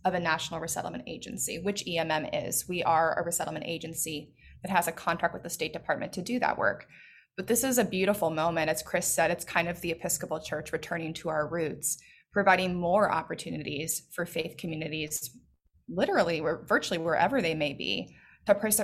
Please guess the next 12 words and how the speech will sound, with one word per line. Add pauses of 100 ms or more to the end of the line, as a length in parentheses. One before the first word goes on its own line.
(140)
participate
directly
with
E
M
M
in
welcoming
newcomers
to
their
communities.